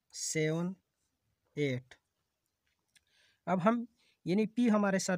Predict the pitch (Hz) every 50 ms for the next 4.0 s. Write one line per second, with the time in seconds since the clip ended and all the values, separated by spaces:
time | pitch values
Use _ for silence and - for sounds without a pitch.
0 | - - 214 220 226 226 220 214 214 202 202 196 175 180 185 180 - 180 170 185
1 | 185 196 190 - _ _ _ _ _ - 208 208 196 - 208 190 - - 190 175
2 | 175 - - 170 160 - _ - 196 185 190 185 196 _ _ _ _ _ _ _
3 | _ _ _ _ _ _ _ _ _ _ _ - 165 156 151 156 165 185 202